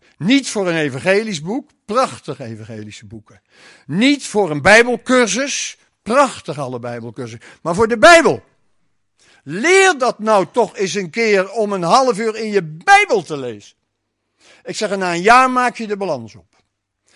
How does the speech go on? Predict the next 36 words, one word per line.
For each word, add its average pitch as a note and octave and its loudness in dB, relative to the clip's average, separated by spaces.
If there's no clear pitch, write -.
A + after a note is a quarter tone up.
Ik - -16
sprak G3+ -6
voor F#3 -8
een E3 -8
groep F3 -10
tieners A3 -6
in C3 -8
België. A3+ -2
En E3+ -4
die E3 -4
hadden D#3 -6
een C#3+ -10
weekend E3 -10
zoals C3 -8
wij F3 -2
dat F#3+ -6
hadden. F#3+ -8
En E3 -10
ik F3 -14
was E3 -12
uitgenodigd E3+ -10
om D#3+ -14
op D3+ -18
zondagmorgen E3 -10
te B2 -20
spreken. B2+ -14
En D#3 -6
zoals E3 -12
dat D3 -16
vaak F#3 -8
gebeurt, D3 -14
hier D#3 -10
valt D3 -12
dat C3 -18
gelukkig C#3 -14
mee, F3 -8